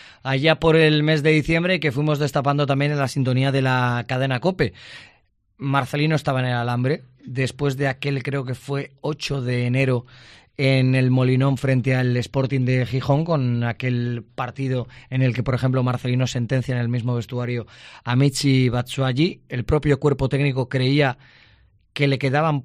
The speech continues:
o le podían quedar, mejor dicho, pocas horas al frente del equipo, más si cabe después del es-, de-, del empate in extremis en Mestalla días más tarde contra el Real Valladolid. A partir de ahí, ese viaje a Singapur, donde Mateu Alemán, sobre todo en primera persona,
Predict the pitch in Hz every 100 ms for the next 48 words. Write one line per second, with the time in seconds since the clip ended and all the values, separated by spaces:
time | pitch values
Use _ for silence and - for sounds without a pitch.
0 | - 147 135 139 135 175 147 143 139 135
1 | 139 131 135 - 113 143 147 - 143 139
2 | 127 - 135 123 139 135 143 127 135 131
3 | 127 127 131 123 160 180 - 160 175 -
4 | 165 175 170 151 - 165 147 151 135 -
5 | - 147 135 143 131 160 156 143 135 -
6 | 139 139 - - - - - 135 143 139
7 | - 151 147 143 147 139 131 127 143 135
8 | 131 131 127 135 131 123 123 135 139 135
9 | 131 127 139 185 156 143 156 151 151 151
10 | 156 147 139 151 - 139 143 131 127 147
11 | 190 185 143 135 131 180 180 156 139 135
12 | 139 135 131 127 139 127 127 131 135 135
13 | 131 139 127